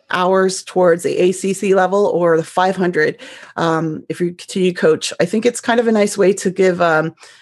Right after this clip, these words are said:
a signifier that you are working towards something in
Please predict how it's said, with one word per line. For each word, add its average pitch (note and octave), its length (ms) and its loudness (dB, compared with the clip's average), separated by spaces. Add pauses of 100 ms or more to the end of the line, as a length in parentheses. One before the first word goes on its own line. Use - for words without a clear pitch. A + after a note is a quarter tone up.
(100)
a - 40 -4
signifier F#3 580 2
that D#3+ 140 0
you F3+ 180 0
are E3+ 240 4
working E3+ 360 -2
towards D#3 340 0
something D#3+ 460 -4
in E3+ 300 0